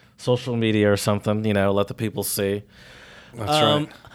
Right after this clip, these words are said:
Speaker 1: I w-, but I feel like these days it's harder for a legitimate competitor, competitor to arise. One, because,
Speaker 2: True.
Speaker 1: I mean, it's being s-,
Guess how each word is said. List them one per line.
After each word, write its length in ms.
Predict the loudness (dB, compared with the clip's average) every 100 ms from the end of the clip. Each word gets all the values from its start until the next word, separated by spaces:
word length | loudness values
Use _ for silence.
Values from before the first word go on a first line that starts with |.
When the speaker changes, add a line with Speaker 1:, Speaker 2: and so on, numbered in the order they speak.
| -6
Speaker 1:
I 40 | -2
w-, 260 | 0 0 -2
but 120 | -2
I 80 | -2
feel 160 | -2 0
like 220 | 0 -2
these 280 | -2 -2 0
days 200 | -2 0
it's 140 | -4
harder 420 | -4 -2 0 0
for 400 | 0 0 2 2 2
a 560 | 2 2 2 0 -2 -8 _ _
legitimate 880 | -4 -2 -2 -2 -2 0 0 -2 -4 _ _ _ _ _ _ _ _ _ _ _
competitor, 640 | -4 -4 -2 0 2 2 0
competitor 520 | -2 2 0 2 -2
to 220 | 0 0
arise. 640 | 0 2 2 0 -4 -12 -20 -20 -6
One, 280 | 0 0 0
because, 500 | -2 0 4 4 2
Speaker 2:
True. 80 |
Speaker 1:
I 40 | 0
mean, 200 | 2 2
it's 140 | 0
being 200 | 2 0
s-, 180 | 0 -8